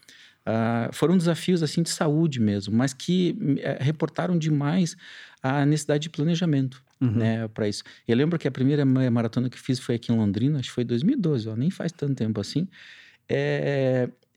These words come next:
Speaker 1: eu, eu escrevi os paces, né? Eu fiz a, eu, eu tinha a rota da, eu até brinquei muito com o Bruno na época sobre isso.
Speaker 2: <laughs>
Speaker 1: Eu ti-, eu ti-, porque eu tinha que fazer em duas horas e dez, porque eu tinha uma grande aposta com muitos amigos, né?
Speaker 2: Aham.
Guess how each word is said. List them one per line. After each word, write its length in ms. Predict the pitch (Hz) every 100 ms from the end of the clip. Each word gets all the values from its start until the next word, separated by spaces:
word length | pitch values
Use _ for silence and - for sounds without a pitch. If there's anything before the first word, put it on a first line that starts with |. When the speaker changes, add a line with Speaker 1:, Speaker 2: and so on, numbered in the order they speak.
| -
Speaker 1:
eu, 460 | 135 147 151 143 156
eu 160 | 139
escrevi 340 | 143 - 151 143
os 120 | 175
paces, 540 | - 151 208 254 - 107
né? 200 | 110 135
Eu 100 | 123
fiz 300 | - - 165
a, 300 | 156 123 104
eu, 180 | 120 120 -
eu 100 | 120
tinha 300 | - 165 151
a 40 |
rota 440 | 110 113 175 -
da, 260 | 135 113 113
eu 60 | 110
até 160 | -
brinquei 260 | 147 156 151
muito 160 | 175
com 100 | -
o 40 | 151
Bruno 260 | 139 139
na 60 | 117
época 240 | 110 - -
sobre 300 | 120 107 104
isso. 100 | -
Speaker 2:
<laughs> 80 | - - - - -
Speaker 1:
Eu 140 | 120
ti-, 180 | 120 -
eu 100 | 143
ti-, 180 | 127 -
porque 220 | 143 143
eu 40 | 156
tinha 140 | -
que 80 | 175
fazer 260 | - 165 151
em 80 | 165
duas 260 | 156 139
horas 320 | 139 160 143
e 40 | 127
dez, 420 | 120 120 175 -
porque 300 | - 139 -
eu 80 | 143
tinha 220 | - 156
uma 140 | 147
grande 280 | 127 131 175
aposta 400 | 156 - 143 -
com 140 | - 135
muitos 300 | 156 180 127
amigos, 360 | 113 98 -
né? 100 | -
Speaker 2:
Aham. 260 | 117 117